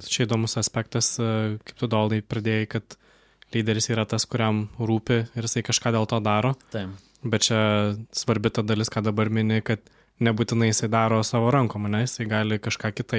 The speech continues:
Speaker 1: įgalinti, paskatinti ir, ir duoti atsakomybę kažkam kitam. Nes tada, nu, kino aikštelėje mes irgi tą matom, kad
Speaker 2: Taip.
Speaker 1: režisierius turi, vat, prodiuserį, turi garsistą, turi operatorių,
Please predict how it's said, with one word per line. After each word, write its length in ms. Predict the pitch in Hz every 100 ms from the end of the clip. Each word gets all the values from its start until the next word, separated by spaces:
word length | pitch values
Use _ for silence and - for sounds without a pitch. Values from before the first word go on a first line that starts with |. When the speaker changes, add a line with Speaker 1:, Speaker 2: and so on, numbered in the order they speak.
| 107
Speaker 1:
įgalinti, 600 | 110 110 110 110 117 110 - - - _
paskatinti 800 | 113 - 117 107 - 110 - 113
ir, 560 | 107 104 107 107 107
ir 280 | 110 107 107
duoti 580 | 104 113 107 - 107 104 - _ _ _
atsakomybę 520 | - - 113 117 110 107
kažkam 280 | - 110
kitam. 380 | 110 - 127 104 - - - - - _
Nes 120 | 113
tada, 440 | 113 113 113 107 104 -
nu, 140 | 135 113
kino 240 | - 110
aikštelėje 400 | 107 - 113 107
mes 160 | 110 -
irgi 160 | 135
tą 120 | 110 104
matom, 320 | 101 104 101 - - - -
kad 140 | 120
Speaker 2:
Taip. 80 | 110
Speaker 1:
režisierius 500 | 113 104 - 104 104
turi, 200 | - 107
vat, 300 | 101 98 - _ _ - - -
prodiuserį, 560 | 113 104 127 127 110
turi 300 | - 107 107 104
garsistą, 560 | 107 - 131 - 113
turi 240 | 104 113 107
operatorių, 640 | 104 107 107 104 - 117